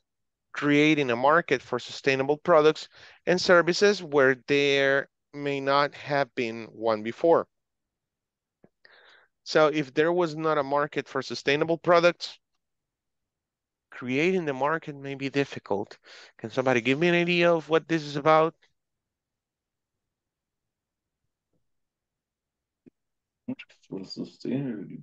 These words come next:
Speaker 2: products. Service,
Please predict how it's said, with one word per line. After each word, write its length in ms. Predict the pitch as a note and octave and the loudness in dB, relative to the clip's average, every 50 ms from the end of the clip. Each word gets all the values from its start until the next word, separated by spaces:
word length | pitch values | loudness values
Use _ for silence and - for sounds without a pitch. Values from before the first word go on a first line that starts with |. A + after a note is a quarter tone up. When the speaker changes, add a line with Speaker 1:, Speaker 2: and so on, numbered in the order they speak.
| - | -8
Speaker 2:
products. 460 | - D3+ D#3 D#3 - - - - - - - - - - - _ _ _ _ _ _ _ _ _ _ _ _ _ _ _ _ _ _ _ _ _ _ _ _ _ _ _ _ _ _ - A#2 - - | -4 -2 -2 -2 -2 -6 -12 -14 -18 -20 -20 -20 -20 -20 -20 _ _ _ _ _ _ _ _ _ _ _ _ _ _ _ _ _ _ _ _ _ _ _ _ _ _ _ _ _ _ -20 -20 -20 -10
Service, 960 | - - D3+ D3+ E3 E3 D#3+ D#3+ - F3+ F3 F3 - - - - - - | -4 0 0 0 0 0 -2 -6 -6 -8 -8 -8 -10 -12 -14 -16 -16 -18